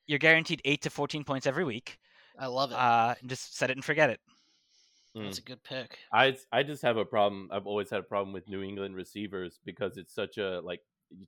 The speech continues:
Speaker 3: throw a dart at a dartboard and
Speaker 1: Mm-hmm.
Speaker 3: that, who, that's who's gonna get the big points this week from the receivers.
Speaker 1: I
Speaker 3: Ever
Speaker 1: know, and
Speaker 3: since
Speaker 1: it
Speaker 3: they, ever since Moss and Welker have been gone, it's kind of like a,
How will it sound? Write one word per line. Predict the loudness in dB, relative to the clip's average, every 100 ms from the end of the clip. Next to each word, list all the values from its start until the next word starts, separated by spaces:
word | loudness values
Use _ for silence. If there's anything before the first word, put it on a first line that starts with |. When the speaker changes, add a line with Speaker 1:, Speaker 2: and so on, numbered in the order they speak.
| _
Speaker 3:
throw | 0 0
a |
dart | 0 0 0
at | -2
a | -4
dartboard | -4 -6 -8 -10 -8 -8
and | -10
Speaker 1:
Mm-hmm. | -10 -8 -6
Speaker 3:
that, | -8 -12 _ _ -8
who, | -2
that's | 2 2
who's | 0 -8
gonna | -6 -4
get | -6 -4
the | -6
big | -4 -8 -8
points | -10 -10 -10
this | -14
week | -12 -14 _
from | -14 -10
the | -12
receivers. | -12 -12 -10 -12 -14 _ _ _ _ _ _
Speaker 1:
I | 0
Speaker 3:
Ever | 0
Speaker 1:
know, | 0
and | 0
Speaker 3:
since |
Speaker 1:
it | -2
Speaker 3:
they, | -2 -6 _ _ _ _
ever | -4 -2
since | -8 -8
Moss | -4 -2 -2 -4
and | -10 -8
Welker | -4 -4 -4
have | -8
been | -8 -10
gone, | -10 -12
it's | -14
kind | _ -10 -10
of | -8
like | -10 -8
a, | -8 -8